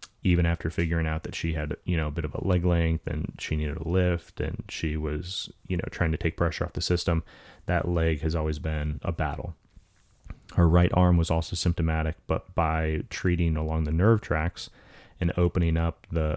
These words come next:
uh, the compressed nerve pathways, we were actually able to get her arm to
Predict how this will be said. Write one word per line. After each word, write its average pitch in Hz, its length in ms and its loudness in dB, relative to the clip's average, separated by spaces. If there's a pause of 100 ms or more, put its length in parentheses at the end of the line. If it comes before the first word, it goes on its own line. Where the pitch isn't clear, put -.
uh, 80 140 -4
the - 100 -4
compressed 82 440 -2
nerve 87 240 4
pathways, 80 580 -2
we 82 80 0
were 80 80 0
actually 78 240 -2
able 78 180 -4
to 87 120 -4
get 78 220 -2
her - 220 -4
arm 78 320 -2
to 78 280 -4